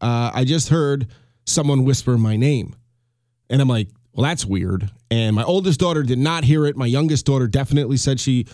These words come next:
heard her name whispered. So I brought that up to, uh, Katie and Michelle, my two psychic friends who I do Psychic on the Scene with, which is another podcast. That, if you are into psychics and the paranormal,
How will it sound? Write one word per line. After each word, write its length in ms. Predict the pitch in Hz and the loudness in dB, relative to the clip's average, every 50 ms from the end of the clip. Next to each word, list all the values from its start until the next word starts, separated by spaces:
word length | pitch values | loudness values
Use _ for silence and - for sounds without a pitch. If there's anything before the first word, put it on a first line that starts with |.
| - - _ _ | -20 -20 _ _
heard 200 | - 143 156 143 | 0 2 4 4
her 140 | 127 147 143 | 2 2 2
name 240 | 131 123 123 123 | 0 0 2 2
whispered. 500 | 117 123 127 127 - - 117 110 107 104 | 2 2 0 -2 -2 -2 -2 -2 -2 -4
So 240 | - - 135 120 113 | -2 0 0 0 0
I 200 | - - 131 143 | -2 -2 -2 0
brought 260 | 143 131 143 131 123 | 0 0 0 0 0
that 160 | - 135 123 123 | 0 0 0 0
up 200 | 123 120 - - | -2 -4 -6 -8
to, 360 | - - 127 123 117 113 113 | -4 0 0 0 2 2 0
uh, 200 | 113 110 107 101 - - - - _ _ _ _ _ | 0 -2 -2 -4 -6 -10 -16 -20 _ _ _ _ _
Katie 400 | - - 185 175 156 151 147 147 | -2 0 0 2 2 0 0 0
and 160 | 139 139 127 123 | 0 0 0 2
Michelle, 540 | 120 113 - - - 170 156 143 139 135 | 0 -2 -2 -2 -2 -2 0 0 0 0
my 140 | 131 123 120 | 2 0 0
two 160 | 110 - 135 | 2 2 0
psychic 400 | 127 - 147 139 131 - 127 113 | 2 2 0 0 0 0 -2 -2
friends 400 | - - 135 123 123 123 120 107 | 0 0 0 2 2 0 0 0
who 200 | - 131 127 120 | 0 0 2 2
I 120 | 117 120 120 | 2 0 0
do 160 | 113 117 110 | 0 0 0
Psychic 360 | - - 143 131 110 113 - | 0 0 0 0 -2 0 0
on 120 | 131 123 113 | 0 2 2
the 60 | 107 | 0
Scene 280 | - - 170 165 147 | 0 0 0 2 2
with, 240 | 131 123 120 113 - | 2 2 0 -2 -2
which 180 | 113 110 - - | -4 -4 -2 -2
is 120 | 110 101 | 0 0
another 220 | 113 123 117 110 101 | 2 2 0 0 0
podcast. 580 | - 120 117 113 110 - 127 113 113 107 - - - - - _ _ _ _ _ - | 0 0 0 0 -2 -2 -2 -2 -2 -4 -8 -12 -20 -20 -20 _ _ _ _ _ -2
That, 280 | 151 220 262 285 254 | -2 -2 -2 -4 -6
if 220 | - 262 247 180 202 | -4 -4 -2 -2 0
you 100 | 247 247 | 0 0
are 120 | 240 240 | 0 -2
into 360 | - 214 226 226 - - 214 | -2 -2 -2 -2 0 0 -2
psychics 440 | 190 - 202 185 151 156 170 147 - | 0 0 -2 -2 0 -2 -2 0 0
and 100 | 165 156 | 0 0
the 60 | 147 | 2
paranormal, 640 | 123 135 139 139 123 123 120 117 120 120 117 117 110 | 2 0 0 0 0 0 0 0 0 0 -2 -2 -6